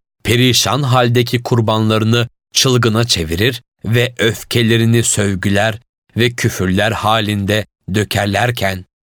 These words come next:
suç yüklerini sonsuza dek çoğaltırlar. Böylece sürekli artan günahın varlığını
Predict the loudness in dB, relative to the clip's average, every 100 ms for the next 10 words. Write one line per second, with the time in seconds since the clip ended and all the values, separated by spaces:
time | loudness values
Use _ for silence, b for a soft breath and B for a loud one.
0 | -10 -2 -2 0 0 0 0 0 2 2
1 | 2 0 -2 -2 -2 0 2 0 -4 _
2 | -6 -2 0 0 -2 -6 -8 -10 -16 _
3 | _ _ _ _ -2 2 2 2 0 0
4 | -2 _ _ _ -4 2 2 2 0 0
5 | 0 0 0 0 2 2 2 2 0 0
6 | 0 2 2 2 0 2 0